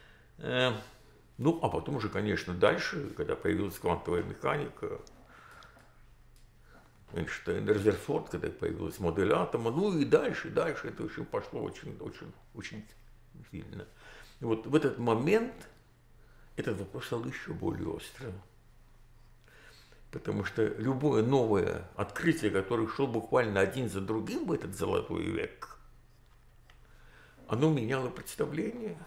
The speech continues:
И каждый раз эти представления, вообще-то говоря, могли бы быть очень хорошо тестированы на,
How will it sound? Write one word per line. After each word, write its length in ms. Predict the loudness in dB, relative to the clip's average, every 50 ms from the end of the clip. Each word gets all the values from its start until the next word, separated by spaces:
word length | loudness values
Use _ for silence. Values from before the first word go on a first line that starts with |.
| -18 -20 -20 -20 -20 -20 -20 -20 -20 -20 -20 -20 -20 -20 -20 -20 -16
И 80 | -8
каждый 380 | 2 4 4 4 4 4 2 2
раз 200 | 4 2 0 -2 -8 -12 -14 -16 -20 -20 -20 -20 -20 -20 -20 -20 -20 -20 -20 -20 -20 -20 -20 -20 -20 -20 -20 -20 -20 -20 -20 -20 -20 -20 -18 -8
эти 220 | -4 -4 -4 -4 -6
представления, 880 | -6 -6 -8 -8 -6 0 0 0 0 0 -4 -4 -2 -2 -2 -4 -2 0
вообще-то 400 | 0 -2 0 4 4 4 4 4
говоря, 320 | 0 4 4 4 4 4
могли 280 | 2 2 0 0 -4 -4
бы 140 | -4 -4 -4
быть 300 | -4 -6 -6 -6 -4 -4
очень 240 | -4 -4 -4 -6
хорошо 360 | -4 -2 -2 -2 -2 -4 -8 -10
тестированы 920 | -10 -10 -10 -10 -8 -6 -4 -4 -2 -2 -2 -2 -4 -6 -6 -6 -10 -14 -18 -20 -20 -20 -20 -20 -20 -20 -20 -20 -20 -18 -12 -8
на, 500 | -6 -4 -2 -2 -2 -2 -2 -6 -6